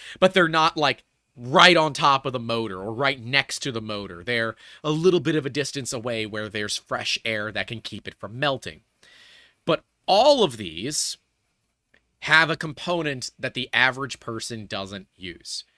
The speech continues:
And that is being fire retardant. See, when you repair stuff yourself, if that repair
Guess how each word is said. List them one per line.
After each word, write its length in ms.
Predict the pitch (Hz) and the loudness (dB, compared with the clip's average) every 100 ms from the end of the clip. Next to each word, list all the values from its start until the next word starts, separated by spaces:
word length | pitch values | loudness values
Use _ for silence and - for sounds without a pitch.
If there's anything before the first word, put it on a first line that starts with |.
| _ _ | _ _
And 60 | - | -2
that 100 | 120 | 0
is 200 | 135 120 - _ | 0 -4 -12 _
being 320 | 113 120 117 | -6 -4 -6
fire 480 | - - 127 127 107 | -12 -2 0 0 -2
retardant. 440 | 98 - 87 87 - _ _ _ _ _ _ | -8 -14 -18 -18 -20 _ _ _ _ _ _
See, 500 | - 165 147 135 - _ - | -4 0 2 0 -6 _ -16
when 280 | 123 180 165 | -4 -2 -2
you 340 | 143 214 269 | -4 -4 -4
repair 440 | 196 185 - 139 | -6 -8 -4 -2
stuff 280 | 151 160 - | -2 -4 -6
yourself, 520 | 117 - 107 104 139 - - - _ | -6 -6 -6 -6 -8 -12 -20 -20 _
if 220 | 196 202 | 0 2
that 180 | 214 202 | 0 0
repair 920 | 170 131 147 - - 135 147 202 311 | 0 -4 -4 -6 -4 0 0 0 -4